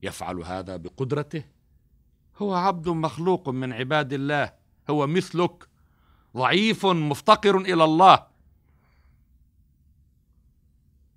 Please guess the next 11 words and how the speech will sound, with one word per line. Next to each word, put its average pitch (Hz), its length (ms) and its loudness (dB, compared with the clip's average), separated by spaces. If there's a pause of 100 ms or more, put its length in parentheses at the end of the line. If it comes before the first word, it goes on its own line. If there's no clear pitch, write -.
وإسرا-، 151 580 2
إسرافيل 196 560 4
كذلك، 180 640 2
وجميع 127 560 0
ملائكته 165 680 0
عز 139 240 2
وجل، 143 420 0
قبضته 202 680 6
سبحانه، 87 720 -10 (400)
الكون 175 460 0
قبضته. 127 760 -6